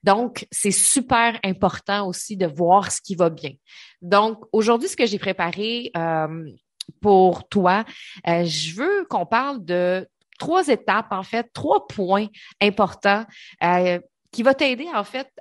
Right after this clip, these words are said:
à éviter que la situation mondiale affecte ton entreprise, parce que peut-être ça l'affecte déjà, puis ça l'affecte déjà peut-être à cause de toi. Et c'est ça qui est important à comprendre aussi, c'est que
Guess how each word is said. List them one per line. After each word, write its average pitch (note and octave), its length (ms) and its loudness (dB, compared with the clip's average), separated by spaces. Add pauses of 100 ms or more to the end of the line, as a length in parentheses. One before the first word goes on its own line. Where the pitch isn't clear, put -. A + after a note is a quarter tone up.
(120)
à G3+ 340 0 (160)
éviter B3 460 -2
que C#4 100 -4
la F3+ 140 0
situation G3 440 -4
mondiale G#3 400 -2
affecte F#3 340 -8
ton F#3+ 120 -8
entreprise, F3 540 -6
parce - 160 0
que G#3+ 160 4
peut-être A#3 340 -2
ça A#3+ 140 0
l'affecte F#3 400 -2
déjà, D#3+ 340 2 (400)
puis - 80 -12
ça A3 140 6
l'affecte B3 520 2
déjà A3 440 2
peut-être C4 420 -2
à G3 80 -2
cause A3+ 380 0
de E3+ 100 2 (140)
toi. F#3 260 -2 (480)
Et A3 100 4
c'est A3 160 2
ça D4 140 0
qui C#4+ 80 -4
est A#3+ 140 0
important B3 560 0 (100)
à F3+ 80 -4
comprendre G#3+ 600 -4
aussi, C#4+ 380 -2 (300)
c'est A3+ 240 4
que C4+ 420 4